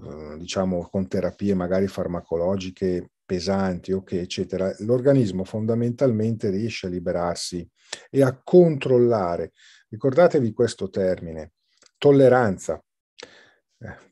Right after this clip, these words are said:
in questo periodo poi oltretutto la tolleranza è un termine <laughs> un po' probabilmente desueto, ma, ehm, il nostro organismo è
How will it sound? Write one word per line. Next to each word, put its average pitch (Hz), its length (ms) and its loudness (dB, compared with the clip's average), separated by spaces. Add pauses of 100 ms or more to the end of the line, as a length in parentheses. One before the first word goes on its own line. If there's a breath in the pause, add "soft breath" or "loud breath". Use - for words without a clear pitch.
in 107 220 -10
questo 123 380 0
periodo 123 420 4
poi 113 180 2
oltretutto 104 540 -4
la 90 120 0
tolleranza 95 920 -2
è 92 120 -8
un 92 200 -8
termine 101 440 -2
<laughs> 135 260 -2
un 131 140 -10 (420)
po' 117 220 2
probabilmente 101 800 -4
desueto, 92 680 -2 (600 loud breath)
ma, 120 380 -2
ehm, 113 680 0
il 113 120 -6
nostro 143 340 0
organismo 107 920 -2 (380 soft breath)
è 113 400 0